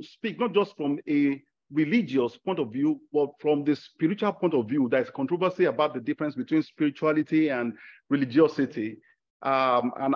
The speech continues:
I want to, um, highlight that difference in terms of not just, uh, the motions of religious beliefs, but the functional dimension of religion. And when we look at Christianity, we see that Christianity has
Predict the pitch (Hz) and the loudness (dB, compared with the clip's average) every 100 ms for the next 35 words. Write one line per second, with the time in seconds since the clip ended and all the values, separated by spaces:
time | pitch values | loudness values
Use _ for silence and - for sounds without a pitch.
0 | - 180 208 220 233 226 226 - 180 196 | 0 2 4 4 2 0 -4 -6 -4 -4
1 | 190 160 143 135 - 143 139 143 147 160 | -4 -2 -2 -4 -4 -2 -2 -2 -2 0
2 | 185 156 _ 165 165 - - 160 - 113 | 0 -2 _ -2 -2 -4 -8 -6 -4 -4
3 | 135 - 143 131 165 175 170 - 131 123 | -4 -4 0 0 2 0 0 -2 -2 -2
4 | - _ _ _ _ _ _ _ 196 247 | -8 _ _ _ _ _ _ _ 0 0
5 | 247 214 202 - - _ _ _ _ _ | 4 4 4 0 -16 _ _ _ _ _
6 | - 151 139 131 - 147 151 143 139 135 | 0 2 2 0 -4 4 6 6 4 2
7 | - _ 160 180 202 - 156 113 104 - | -8 _ -4 2 2 2 -6 -8 -10 -18
8 | - 147 131 - - 147 143 151 185 - | -8 -4 -4 -6 -12 -4 -4 2 0 0
9 | 131 143 175 226 143 - 131 147 - 151 | -4 -2 0 -2 -4 -14 -4 -4 -4 0
10 | 147 143 - 220 233 - 214 214 185 147 | 2 2 -2 -4 -2 -2 0 0 0 -2
11 | 143 170 180 - 139 127 127 117 139 135 | 2 2 2 0 -4 -2 -2 -4 -4 -4
12 | 127 - 131 147 180 180 185 147 - - | -6 -4 -2 2 2 2 0 -2 -4 -2
13 | 262 - 175 165 156 127 135 - - - | -2 0 2 4 2 -2 -6 -8 -20 -20
14 | _ - 165 - 254 202 156 - 170 190 | _ 0 2 2 0 2 0 0 0 2
15 | 196 170 196 165 170 | 0 0 -2 0 -4